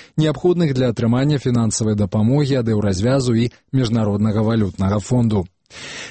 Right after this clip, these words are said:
Дзяржсакратарка Злучаных Штатаў Гілары Клінтон звінаваціла сілы лібійскага кіраўніка Муамара Кадафі за ўжыванне гвалту супраць жанчын як сродак вядзення вайны.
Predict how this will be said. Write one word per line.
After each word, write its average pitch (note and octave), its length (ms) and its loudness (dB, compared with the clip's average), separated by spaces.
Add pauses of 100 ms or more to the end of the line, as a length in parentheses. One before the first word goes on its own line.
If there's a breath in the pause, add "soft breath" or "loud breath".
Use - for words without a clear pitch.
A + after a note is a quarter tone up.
(100)
Дзяржсакратарка F3+ 760 0
Злучаных D3 440 0
Штатаў D#3+ 400 0
Гілары B2+ 320 0
Клінтон E3 440 0
звінаваціла C#3+ 760 0
сілы E3 400 2
лібійскага C3+ 720 0
кіраўніка A#2+ 720 0
Муамара A#2+ 480 2
Кадафі D3 480 0
за D3 160 2
ўжыванне C#3+ 560 2
гвалту C3 480 0
супраць A#2 400 0
жанчын A2 480 0 (240 soft breath)
як C3 240 -2
сродак C3+ 480 -2
вядзення A#2 560 0
вайны. A#2+ 480 0